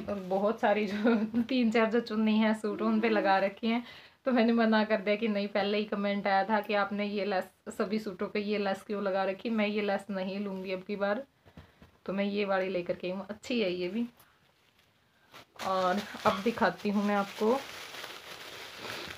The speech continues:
मान जगी थे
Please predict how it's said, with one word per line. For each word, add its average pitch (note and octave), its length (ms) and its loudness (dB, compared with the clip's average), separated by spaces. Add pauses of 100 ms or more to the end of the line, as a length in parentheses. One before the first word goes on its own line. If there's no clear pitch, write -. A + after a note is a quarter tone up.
(2750)
मान D#4+ 320 10
जगी A#3+ 220 4
थे C4 180 8